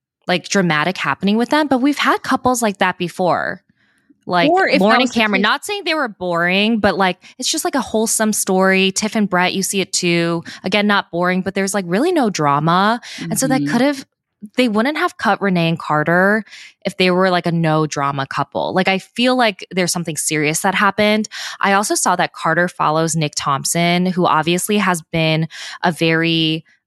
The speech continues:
Speaker 1: um, a very vocal advocate for the unionization of reality T V personalities and stars, um, and has ve-, been very outspoken in terms of,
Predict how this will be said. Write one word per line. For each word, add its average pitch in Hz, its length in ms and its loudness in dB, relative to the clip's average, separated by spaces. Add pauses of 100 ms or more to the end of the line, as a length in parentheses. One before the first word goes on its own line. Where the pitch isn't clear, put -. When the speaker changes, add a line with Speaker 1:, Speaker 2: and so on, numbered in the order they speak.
(140)
Speaker 1:
um, 160 600 -2 (480)
a 180 80 0
very 185 340 2
vocal 160 720 0 (100)
advocate 143 640 -2
for 151 480 0
the 160 120 0
unionization 156 1080 0
of 139 100 -8
reality 147 440 0
T 160 240 -6
V 233 200 0
personalities 180 760 0
and 147 120 -6
stars, 185 760 0 (380)
um, 160 260 2
and 170 100 -2
has 175 260 -2
ve-, 165 300 -4
been 185 220 0
very 170 340 0
outspoken 160 600 -2
in 156 120 -4
terms 151 340 -4
of, 156 240 0